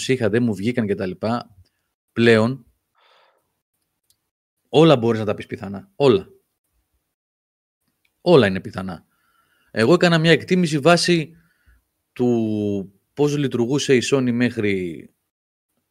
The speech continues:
Βασικά πώς λειτουργεί μέχρι σήμερα και της διαφορετικής προσέγγισης που έχει στο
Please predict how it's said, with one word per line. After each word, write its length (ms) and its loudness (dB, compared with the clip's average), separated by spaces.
Βασικά 400 -12
πώς 140 -8
λειτουργεί 280 -4
μέχρι 240 -8
σήμερα 600 -6
και 140 -2
της 840 -4
διαφορετικής 1400 0
προσέγγισης 680 -2
που 100 -2
έχει 460 -2
στο 160 -6